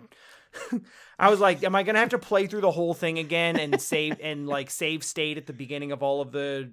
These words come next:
Speaker 1: bonus games so I can get all the things so I can
Speaker 2: Some of
Speaker 1: see
Speaker 2: those
Speaker 1: the
Speaker 2: bonus
Speaker 1: thing?"
Speaker 2: games were,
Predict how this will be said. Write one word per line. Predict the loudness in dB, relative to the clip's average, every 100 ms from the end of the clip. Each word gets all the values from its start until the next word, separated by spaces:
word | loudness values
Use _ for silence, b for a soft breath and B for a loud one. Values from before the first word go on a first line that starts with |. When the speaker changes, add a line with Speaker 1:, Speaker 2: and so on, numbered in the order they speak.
| _
Speaker 1:
bonus | -10 -8 -8 -8
games | -8 -6 -8 -6
so | -6
I | -6
can | -8
get | -6
all | -4
the | -6
things | -10 -12 -12 -12
so | -6 -4
I |
can | -2
Speaker 2:
Some | -2
of | -2
Speaker 1:
see | -2
Speaker 2:
those | -2
Speaker 1:
the |
Speaker 2:
bonus | -2 -2 -2
Speaker 1:
thing?" |
Speaker 2:
games | -4 -4
were, | -6